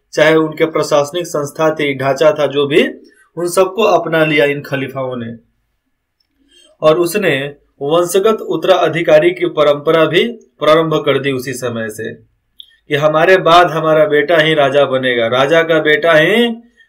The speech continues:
राजा बनेगा, दूसरा नहीं बनेगा साला। और देखा जाए तो प्रमुख मुसलमानों को मना लिया, जो प्रमुख मुसलमान थे उनको मना लिया कि वे उनके पुत्र को उसका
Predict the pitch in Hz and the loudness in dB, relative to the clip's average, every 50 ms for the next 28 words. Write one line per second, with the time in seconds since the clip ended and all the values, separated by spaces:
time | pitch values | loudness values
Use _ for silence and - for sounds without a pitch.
0 | _ - 131 143 151 151 160 165 151 147 143 143 147 143 131 127 120 117 113 113 | _ -2 2 2 4 4 4 4 4 4 2 2 0 0 0 2 2 0 0 -2
1 | - 131 127 - 147 151 147 147 151 156 156 143 139 131 127 123 120 117 110 113 | -6 -8 -8 -2 0 0 0 0 0 -2 -2 -2 -2 -2 -2 -4 -4 -4 -6 -8
2 | 110 107 107 104 104 107 - _ _ _ _ _ _ _ _ _ _ _ _ _ | -8 -10 -10 -12 -14 -18 -20 _ _ _ _ _ _ _ _ _ _ _ _ _
3 | _ _ _ - - - _ _ _ _ - 151 175 180 170 160 175 170 175 196 | _ _ _ -20 -20 -20 _ _ _ _ 0 2 2 2 4 4 2 4 4 4
4 | 196 185 170 151 151 156 - 170 160 - 165 165 165 185 208 208 - 196 185 180 | 4 6 6 6 4 4 2 0 -2 -2 -2 -2 -2 -2 -4 -4 -4 -4 -4 -4
5 | 170 165 180 170 160 156 151 151 156 170 180 175 165 - 160 180 202 214 214 - | -2 0 0 0 2 0 0 0 0 0 -2 -4 -4 -2 -2 0 0 -2 -4 -8
6 | - _ _ _ _ _ - 139 143 151 - 165 170 170 165 156 151 147 135 120 | -14 _ _ _ _ _ -8 -2 0 2 2 2 2 0 0 0 0 0 0 0
7 | 117 113 - _ _ _ _ _ _ _ _ - 127 139 143 143 - 156 151 170 | -2 -4 -8 _ _ _ _ _ _ _ _ -12 -10 -10 -10 -4 -2 -2 -2 0
8 | 202 214 - - 185 180 175 160 - 165 156 147 147 147 147 143 143 - 143 151 | -2 -4 -4 -6 -6 -6 -6 -4 -2 -2 -2 0 0 0 0 -2 -2 -2 0 0
9 | 175 196 208 202 - - - - - _ - 156 165 175 175 196 196 190 180 175 | 0 0 -2 -4 -10 -18 -20 -20 -20 _ -10 -8 -8 -4 0 2 2 2 2 0
10 | 165 170 180 185 180 180 165 165 175 175 170 170 160 156 160 175 180 180 175 156 | 0 2 2 2 2 2 2 4 4 2 2 0 -2 0 0 0 0 -2 -4 -8
11 | 160 160 175 175 165 170 - 180 180 - 185 175 170 160 170 170 180 170 - - | -6 -4 -2 -2 -2 -2 -4 -4 -4 0 0 0 0 0 0 0 0 0 -2 -6
12 | - 160 151 - - - 160 139 123 - - - | -10 -10 -10 -8 -2 0 0 0 0 -2 -6 -12